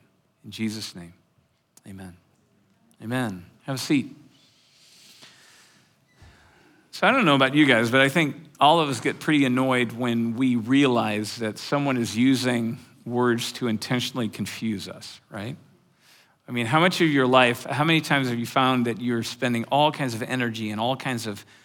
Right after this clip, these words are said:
focus and effort just to make sure, um, kind of, uh,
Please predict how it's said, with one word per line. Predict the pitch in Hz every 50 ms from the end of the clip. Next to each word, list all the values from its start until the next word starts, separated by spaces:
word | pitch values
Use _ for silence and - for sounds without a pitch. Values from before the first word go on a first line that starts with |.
| _
focus | _ - - - - - 147 139 135 135 135 - 110 101 - -
and | 113 110 - -
effort | - 127 123 - - 113 98 92 - - - - - - _ _ - _ _ _ - 107
just | 104 104 123 151 160 170 160 - - -
to | - 143
make | 135 131 127 120 117 -
sure, | - - - - 139 131 117 98 90 110 110 - _ _ _ _ _ _ _ _ _ _ -
um, | 117 113 107 104 98 98 110 - - -
kind | - - 135 127 117
of, | 110 98 - - - - -
uh, | -